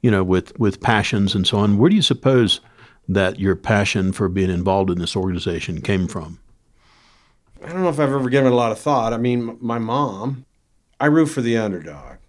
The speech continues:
Speaker 1: Mm-hmm.
Speaker 2: And my mom's always rooted for the underdog. I'm sure that's where I got that. And she's always rooted for the underdog. And, and, you know, we're all a little bit of our brother's keeper. And I, and I,
Speaker 1: Mm-hmm.
Speaker 2: so I probably got that from my mom. But my dad gave a lot back.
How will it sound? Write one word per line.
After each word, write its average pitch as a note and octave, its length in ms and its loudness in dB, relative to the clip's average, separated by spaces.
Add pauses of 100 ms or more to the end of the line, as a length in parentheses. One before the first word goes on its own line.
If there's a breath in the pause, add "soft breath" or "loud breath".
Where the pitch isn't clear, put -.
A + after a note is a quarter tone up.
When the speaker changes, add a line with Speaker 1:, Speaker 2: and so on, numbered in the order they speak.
(180)
Speaker 1:
Mm-hmm. F#2 100 -2
Speaker 2:
And A2+ 100 2
my A#2+ 80 2
mom's B2 400 0
always A2+ 380 -2
rooted F2+ 260 -10
for - 120 -18
the F2+ 120 -12
underdog. F2+ 460 -12
I'm A2 80 -8
sure A#2+ 180 -4
that's A2 240 -4
where G#2 140 -4
I F#2+ 40 -8
got D2 280 -18
that. - 220 -20 (460 soft breath)
And G#2 320 -4
she's G#2+ 240 -6
always A#2 400 2
rooted A#2 300 -2
for A2+ 80 -6
the A2 140 -4
underdog. G#2+ 600 -2
And, F2+ 300 -12
and, F2+ 340 -12 (320)
you C3+ 140 -4
know, B2+ 160 2
we're A#2+ 240 2
all B2 140 4
a A#2+ 40 0
little A#2+ 140 -2
bit A2+ 100 -4
of A2 120 -6
our G#2+ 100 0
brother's G#2+ 340 -6
keeper. A#2 460 -12 (100)
And A2 160 -12
I, A2+ 100 -10
and - 140 0
I, C#3+ 40 2
Speaker 1:
Mm-hmm. C3+ 160 2
Speaker 2:
so E3+ 160 -2
I D#3+ 40 2
probably D#3 300 -4
got G2+ 220 -6
that F#2+ 160 -10
from G2+ 120 -12
my F#2+ 120 -10
mom. F#2 340 -12 (400 soft breath)
But E3+ 220 -4
my F#3 160 0
dad D3 320 2
gave A#2 160 -2
a A2 40 -4
lot G#2+ 240 -2
back. G#2 280 -4